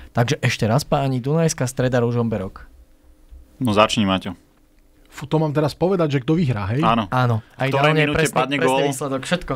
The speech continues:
Speaker 2: A koľko usporiadateľov bude na zápase?
Speaker 3: Mhm. No už som sa vyjadril, e,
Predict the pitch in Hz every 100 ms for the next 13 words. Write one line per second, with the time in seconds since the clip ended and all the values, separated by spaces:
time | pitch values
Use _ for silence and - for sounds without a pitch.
0 | 127 - - 110 - 135 135 131 135 120
1 | 117 113 104 98 104 95 95 95 95 -
2 | - - _ - - - 131 107 120 -
3 | - - - - - - - - - -
4 | - - - - - 143 175 - 196 160
5 | 190 185 135 143 156